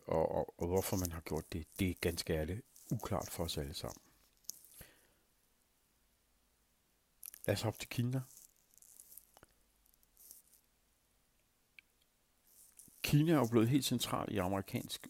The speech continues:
udenrigs- og sikkerhedspolitik. Kina bør også være central i europæisk og dansk udenrigs- og sikkerhedspolitik. Vi bør holde øje med kineserne.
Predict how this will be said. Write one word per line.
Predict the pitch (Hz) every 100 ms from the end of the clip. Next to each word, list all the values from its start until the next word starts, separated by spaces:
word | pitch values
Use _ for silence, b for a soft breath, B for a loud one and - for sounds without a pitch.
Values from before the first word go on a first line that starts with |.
| -
udenrigs- | 120 113 110 -
og |
sikkerhedspolitik. | - 90 95 - - - - - - - - - B B B B B B B - -
Kina | 131 131 131
bør | -
også | 92 101 -
være | 107
central | - 98 - 113 - - _ _
i | 98 87 - _ _ - -
europæisk | 107 - 127 - - - -
og | - -
dansk | 113 - - -
udenrigs- | 104 95 92 -
og |
sikkerhedspolitik. | - - 98 - - - - - - -
Vi | 117
bør | 127 135
holde | 120 120
øje | 92 120
med | 127 117
kineserne. | - 104 98 - -